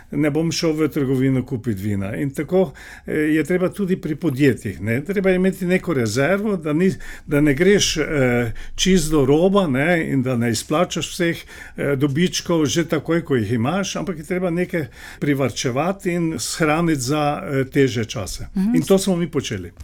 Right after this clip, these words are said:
Speaker 2: Gospod Erjavec, nekaj časa je bilo mogoče slišati, da sejmi izgubljajo svojo veljavo pred pandemijo, se je o tem govorilo. A prav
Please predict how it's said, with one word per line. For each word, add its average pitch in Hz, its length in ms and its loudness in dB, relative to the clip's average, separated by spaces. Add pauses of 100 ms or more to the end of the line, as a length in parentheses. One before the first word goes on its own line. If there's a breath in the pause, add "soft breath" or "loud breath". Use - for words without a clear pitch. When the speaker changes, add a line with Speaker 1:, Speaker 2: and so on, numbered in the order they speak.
(320 soft breath)
Speaker 2:
Gospod 220 340 -2
Erjavec, 254 420 2
nekaj 226 240 2
časa 220 400 -2
je 208 120 0
bilo 185 220 0
mogoče 226 440 2
slišati, 226 640 -2
da 180 140 -2
sejmi 214 520 2
izgubljajo 175 720 0
svojo 175 340 -2
veljavo 170 440 2
pred 190 280 0
pandemijo, 165 580 2
se 165 180 -6
je 160 80 -2
o 156 80 -4
tem 170 200 0
govorilo. 175 420 0 (400 loud breath)
A - 120 -4
prav 262 300 4